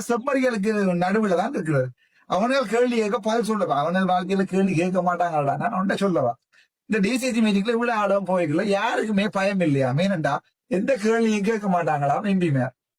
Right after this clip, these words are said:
இப்ப உன் பாவி துளைவான் வருவான்ன்றதுக்காண்டியே வரேன். நான் கேட்ட கேள்வி, "இவ்வளவு கஷ்டப்படுத்தல, நீங்க அடிக்கிற ஆசை அடிங்கடா, தின்ற ஆசை தின்னுங்க, அரசாங்க ஊழியர்ல சில பேர்."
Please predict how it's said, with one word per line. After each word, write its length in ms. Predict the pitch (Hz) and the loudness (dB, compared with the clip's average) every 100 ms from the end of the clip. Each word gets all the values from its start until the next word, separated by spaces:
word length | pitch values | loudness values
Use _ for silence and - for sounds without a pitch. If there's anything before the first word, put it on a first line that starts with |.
| _ - | _ -4
இப்ப 280 | 185 180 277 | -2 0 0
உன் 220 | 269 277 | 2 0
பாவி 280 | 240 247 254 | 0 0 0
துளைவான் 500 | 196 202 247 247 247 | 0 0 0 0 2
வருவான்ன்றதுக்காண்டியே 1000 | 214 214 220 214 202 202 190 180 170 196 196 | 0 0 0 0 0 -2 -2 -4 -2 -2 0
வரேன். 240 | 175 147 | 0 0
நான் 360 | 156 202 214 180 | -2 -2 -4 -6
கேட்ட 300 | - 190 185 | -2 0 0
கேள்வி, 360 | 175 180 175 175 | 0 0 0 0
"இவ்வளவு 380 | 165 175 165 160 | 0 0 0 0
கஷ்டப்படுத்தல, 500 | 170 160 151 156 151 | -2 -2 -2 -2 -2
நீங்க 220 | 151 156 | -2 -2
அடிக்கிற 340 | 147 156 151 | -2 -2 0
ஆசை 220 | 151 147 | 0 0
அடிங்கடா, 380 | 139 147 139 147 | -2 0 0 0
தின்ற 300 | 147 143 156 | 0 0 0
ஆசை 160 | 147 139 | -2 0
தின்னுங்க, 320 | 143 143 139 | 0 0 0
அரசாங்க 500 | 139 151 156 143 143 | 0 0 0 0 2
ஊழியர்ல 280 | 143 143 139 | 2 0 0
சில 160 | 160 | 0
பேர்." 220 | 214 214 | 0 0